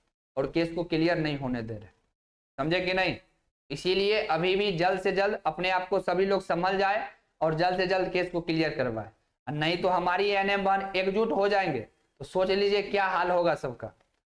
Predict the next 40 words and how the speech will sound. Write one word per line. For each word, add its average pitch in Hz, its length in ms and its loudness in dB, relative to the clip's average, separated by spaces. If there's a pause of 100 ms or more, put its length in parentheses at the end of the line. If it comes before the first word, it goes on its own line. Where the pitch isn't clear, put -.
(140)
ठीक 160 120 0
है। 196 300 -2 (380)
इसलिए 185 460 2 (360)
जितना 170 320 -2
जल्दी 180 280 2
हो 202 160 6
सभी 185 240 2
लोग 185 240 2
केस 180 240 -2
क्लियर 190 280 2
करवाइए, 196 640 0 (320)
नहीं 170 340 -2
तो 214 400 0 (720)
फिर 202 180 2
वही 190 240 4
दिक्कत 175 380 0
होगी। 113 280 -4 (300)
और 127 80 -2
हमारी 165 360 2
एनएम 190 300 0
बहन 190 180 2
तैयार 185 380 2
हो 190 120 4
जाइए, 175 300 2
ठोस 165 320 -2
कदम 180 240 0
उठाने 175 360 -2
के 185 140 -2
लिए 180 120 2
आप 175 180 0
लोग 190 200 -2
एकजुट 180 340 0
हो 165 100 0
जाइए, 135 260 0
नहीं 147 140 -4
तो 147 80 -4
फिर 170 240 0
दिक्कत 156 380 -2
हो 120 100 -2
जाएगी। 104 300 -10